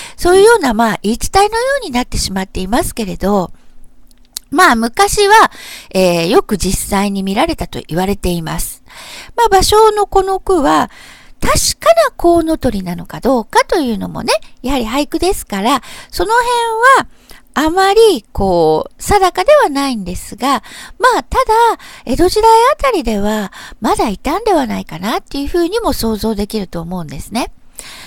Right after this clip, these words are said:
ですので、まあ、この句から、単純にこの句から読み取るところでは、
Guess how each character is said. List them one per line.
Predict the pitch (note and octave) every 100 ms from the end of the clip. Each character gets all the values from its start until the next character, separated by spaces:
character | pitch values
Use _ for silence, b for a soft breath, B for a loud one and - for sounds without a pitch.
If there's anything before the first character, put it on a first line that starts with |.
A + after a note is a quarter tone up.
| B -
で | G#4+
す | - D#4+
の | C4
で、 | A3+ E4 D4+ - B B
ま | -
あ、 | G4
こ | -
の | F#4+ A#4
句 | - D5+
か | - E5
ら、 | F4 G3 - b b -
単 | - A#4 B4
純 | A#4+ A#4
に | A#4
こ | - G4+
の | G#4+
句 | G4+ -
か | - C5
ら | F4+
読 | A#3 G#3
み | A3+
取 | - D4+
る | D#4
と | E4+
こ | - F#4+
ろ | G#4+
で | F#4 C#4+
は、 | C4+ E4+ G4